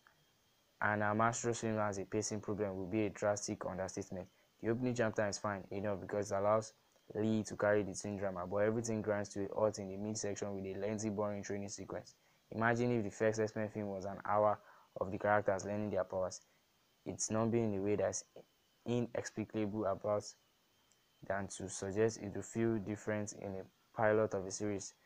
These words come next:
than it does as the majority of a feature film. It's a film that just takes forever to get off the ground running for an hour before anything approaching traditional superhero movie action happen, and even then,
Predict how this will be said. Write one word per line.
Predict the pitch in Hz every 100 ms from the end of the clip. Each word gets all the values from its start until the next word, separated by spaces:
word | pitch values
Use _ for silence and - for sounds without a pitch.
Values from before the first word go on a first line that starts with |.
| _ _ _ _
than | 98 98
it | 98 98
does | 113 110 104
as | 95
the | 101
majority | 95 92 104 107 107
of | 104
a | 92
feature | - 113 - - - 101
film. | 95 92 90 _ _ _ _ _ _ _
It's | 117 123
a |
film | 113 165
that | 147 107
just | 117 113
takes | - 107 - -
forever | 101 104 107
to | 107 95
get | 107 107
off | 101
the | 90
ground | 82 98 92
running | 104 113
for | 107 104
an | 95
hour | 90 98 95 - _ _ -
before | 98 113
anything | 110 104 110 104
approaching | 95 107 104 110 107
traditional | - 98 101 104 104
superhero | 101 101 101 98 101
movie | 98 98 90 - _ -
action | 104 101 101
happen, | 95 92 - - - _ -
and | 104
even | 113 117 120
then, | 104